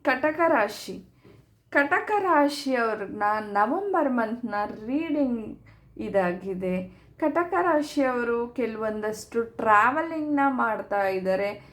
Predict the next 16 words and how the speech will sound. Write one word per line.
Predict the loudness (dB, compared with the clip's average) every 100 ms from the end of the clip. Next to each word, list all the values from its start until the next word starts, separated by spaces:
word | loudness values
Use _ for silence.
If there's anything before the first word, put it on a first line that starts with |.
| -20 -12 -4
ಅಥವಾ | -4 2 4 6 4
ಅವರ | 4 0
ಜೀವನದಲ್ಲಿ | -4 -2 2 4 4 2 -2 -6 -10 -20 -20 -14
ಹೊಸ | 4 6 6 2 2 4 6
ಒಂದು | 6 4 4 4 2
ಬದಲಾವಣೆ | 4 2 2 2 4 4 4 2 4 2
ಬರ್ಬೋದು. | 0 -2 -2 0 2
ಅಥವಾ | 0 0 2 4
ಅವರ | 4 4 2 0 -4
ಕೆಲಸದಲ್ಲಿ | -2 0 2 0 2 2 4 2 4 2
ಒಂದು | 2 -2 -4 -2 -2 -4 -12 -20 _
ಹೊಸ | 2 2 4 6 6
ಅವಕಾಶಗಳು | 4 2 2 0 0 0 -2 -2 0 0 -2
ಬರ್ಬೋದು | -2 -2 -2 -2 -2 0 -2
ಅಂತಲೇ | -2 -6 -6 -6 -6
ಹೇಳ್ಬೋದು. | -4 -2 -2 -2 0 2 2 0 -2 -8